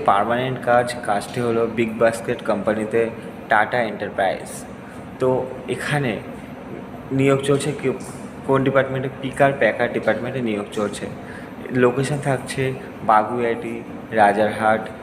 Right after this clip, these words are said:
এবং নিউ টাউন, এই তিনটি লোকেশনে কাজটি হবে। ডিউটি টাইম থাকছে ন ঘন্টা। এই ন ঘন্টা ডিউটির মধ্যে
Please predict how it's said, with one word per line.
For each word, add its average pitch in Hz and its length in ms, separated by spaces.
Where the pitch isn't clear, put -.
এবং 113 240
নিউ 107 200
টাউন, 101 320
এই 123 160
তিনটি 127 320
লোকেশনে 120 500
কাজটি 104 420
হবে। 98 280
ডিউটি 139 300
টাইম 143 180
থাকছে 139 300
ন 110 100
ঘন্টা। 117 380
এই 127 140
ন 117 80
ঘন্টা 123 280
ডিউটির 117 380
মধ্যে 117 400